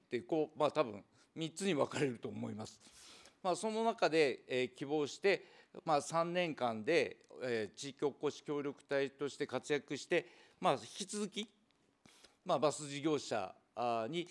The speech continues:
まあ、勤務するという、まあ、こういうようなス-、スタンスが取れるかどうかっていう部分が、まあ、一つ、えー、えー、課題なのかなというふうに思ってます。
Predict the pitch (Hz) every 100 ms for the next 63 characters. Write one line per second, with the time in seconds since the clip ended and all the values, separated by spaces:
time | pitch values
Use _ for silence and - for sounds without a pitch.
0 | - - - - 160 - 165 143 123 -
1 | 110 113 107 95 92 - - - 196 -
2 | 220 226 233 233 165 127 - - 160 -
3 | 175 165 151 120 143 160 196 202 180 175
4 | 196 - 131 - 131 127 127 113 139 135
5 | 110 135 127 - - - - 151 127 -
6 | 147 - 92 - _ _ _ - _ _
7 | - 139 135 127 - - 131 123 120 113
8 | 139 123 131 123 139 110 110 135 131 117
9 | 107 104 107 - 101 -